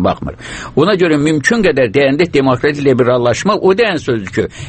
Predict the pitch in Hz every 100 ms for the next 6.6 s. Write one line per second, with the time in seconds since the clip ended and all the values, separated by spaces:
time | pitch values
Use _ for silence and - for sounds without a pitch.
0 | - 160 156 156 135 220 220 190 202 -
1 | 151 139 196 143 - 185 156 135 127 127
2 | 202 147 131 180 170 151 147 - 190 139
3 | 139 123 113 120 214 214 127 - - -
4 | - 127 135 147 147 220 190 147 135 156
5 | 135 131 127 120 120 104 95 - 131 151
6 | 180 190 - 170 208 175